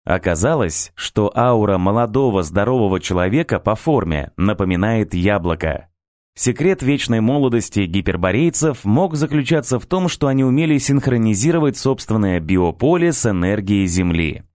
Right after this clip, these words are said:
Это и было их молодильным яблочком. Умение воздействовать на биополе человека, гипноз и даже способность поворачивать время вспять.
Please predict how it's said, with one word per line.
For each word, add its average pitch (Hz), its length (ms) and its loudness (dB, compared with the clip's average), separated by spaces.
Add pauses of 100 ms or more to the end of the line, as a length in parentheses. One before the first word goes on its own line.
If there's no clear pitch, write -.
(420)
Это 190 340 2
и 196 160 2
было 151 340 2
их 117 300 0
молодильным 107 800 0
яблочком. 90 1000 -2 (560)
Умение 208 460 2
воздействовать 156 720 0
на 123 100 2
биополе 110 500 0
человека, 101 760 2
гипноз 101 920 0
и 98 140 0
даже 170 300 0
способность 151 760 0
поворачивать 123 720 0
время 120 380 0
вспять. - 760 -2